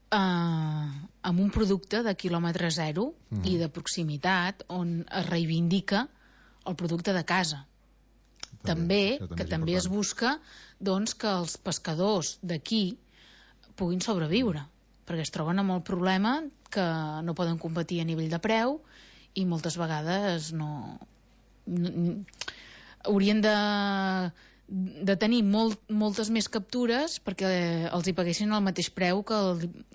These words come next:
Speaker 1: que guanyen els altres, diguéssim, no?
Speaker 2: Mhm.
Speaker 1: Ara m'he explicat fatal, eh? Però vull dir que haurien
Speaker 2: Però ja
Speaker 1: de,
Speaker 2: s'ha entès.
Speaker 1: haurien de, de capturar molt, eh, per poder f-, arribar als mateixos guanys
Speaker 2: Sí.
Speaker 1: que un altre,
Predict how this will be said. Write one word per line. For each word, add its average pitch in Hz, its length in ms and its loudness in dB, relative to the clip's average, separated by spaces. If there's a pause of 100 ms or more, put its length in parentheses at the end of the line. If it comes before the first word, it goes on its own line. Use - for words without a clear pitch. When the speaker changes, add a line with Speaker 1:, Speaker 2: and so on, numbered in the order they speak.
Speaker 1:
que 175 140 0 (300)
guanyen 165 520 2
els 160 160 0
altres, 202 360 2
diguéssim, 143 420 -8
no? 233 180 -6 (480)
Speaker 2:
Mhm. 104 220 0
Speaker 1:
Ara 151 160 -4
m'he 165 160 0
explicat 170 320 -2
fatal, 143 360 -6
eh? 349 200 -2
Però 185 180 -2
vull 170 140 0
dir 180 140 0
que 226 100 2
haurien 190 320 2
Speaker 2:
Però 208 60 4
ja 220 160 4
Speaker 1:
de, - 40 -2
Speaker 2:
s'ha - 120 -2
entès. - 180 -10
Speaker 1:
haurien 214 440 4
de, 233 100 4 (320)
de 226 140 2
capturar 214 460 0
molt, 226 380 2 (640)
eh, 185 440 0
per 175 180 -2
poder 170 800 0
f-, - 160 -18 (380)
arribar 180 260 2
als 180 100 2
mateixos 202 380 2
guanys 202 540 2 (120)
Speaker 2:
Sí. 92 140 -4 (520)
Speaker 1:
que 196 80 0
un 185 180 4
altre, 202 500 2